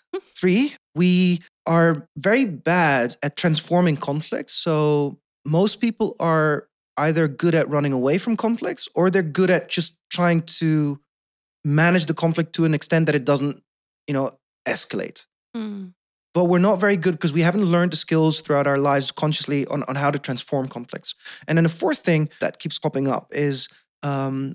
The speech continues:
Speaker 2: we, as human beings, we're wired for stories. So we cre-, like, our brain is, creates narratives in split seconds.
Speaker 1: Yeah.
Speaker 2: Uh, we see something happening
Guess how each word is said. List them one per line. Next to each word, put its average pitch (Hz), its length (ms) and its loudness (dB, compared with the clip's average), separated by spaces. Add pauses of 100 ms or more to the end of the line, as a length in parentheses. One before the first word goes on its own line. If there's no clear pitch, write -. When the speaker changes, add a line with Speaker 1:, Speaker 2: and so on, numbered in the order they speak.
Speaker 2:
we, 196 720 2
as 175 160 0
human 220 200 4
beings, 185 260 2
we're 170 80 2
wired 151 360 2
for 147 400 0
stories. 233 520 -2
So 160 260 2
we 160 200 2
cre-, - 500 -8
like, 165 200 0
our 196 120 2
brain 180 380 2
is, 160 760 -2 (580)
creates 185 320 0
narratives 170 800 2 (120)
in 147 100 0
split - 300 -2
seconds. - 640 -8
Speaker 1:
Yeah. 208 200 -10 (280)
Speaker 2:
Uh, 143 220 0
we 156 120 2
see 233 220 2
something 190 280 0
happening 180 640 2